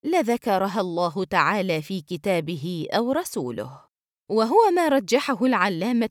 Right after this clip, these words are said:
محمد رشيد رضا، حيث قال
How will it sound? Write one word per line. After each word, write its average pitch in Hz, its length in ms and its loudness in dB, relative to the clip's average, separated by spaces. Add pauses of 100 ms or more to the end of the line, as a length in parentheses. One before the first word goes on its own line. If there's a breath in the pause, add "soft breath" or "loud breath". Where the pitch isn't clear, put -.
محمد 185 640 -4
رشيد 156 480 -6
رضا، 151 440 -2 (420)
حيث 320 280 -4
قال 156 560 -2